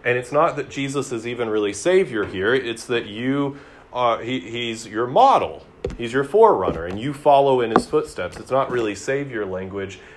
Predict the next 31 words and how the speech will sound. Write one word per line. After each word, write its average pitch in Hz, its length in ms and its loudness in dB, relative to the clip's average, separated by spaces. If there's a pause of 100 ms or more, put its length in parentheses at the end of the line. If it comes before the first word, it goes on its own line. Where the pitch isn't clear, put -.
(120)
It's 101 180 -12
more 107 320 -2
leader 110 520 -2 (280)
language. - 680 -12 (680)
All 104 80 -6
right? 101 160 -2 (160)
Not 214 180 6
necessarily, 156 1000 2 (420)
that 135 260 2
leader 185 320 4
language 104 500 0
has 139 300 0
a 104 120 -2
place 131 400 -4
in 117 240 -8
the 104 60 -6
New 95 180 -6
Testament, 98 680 -6 (480)
all 104 80 -8
right? 104 240 -4 (320)
But 120 140 2
it's 117 180 -6
not 135 460 -2
the 110 80 -10
primary 90 680 -8 (120)
thing, - 140 -20 (1040)
right? 95 180 -8 (200)
Jesus 113 340 -8
is 127 220 -2
our 90 160 -4
leader. 82 320 -14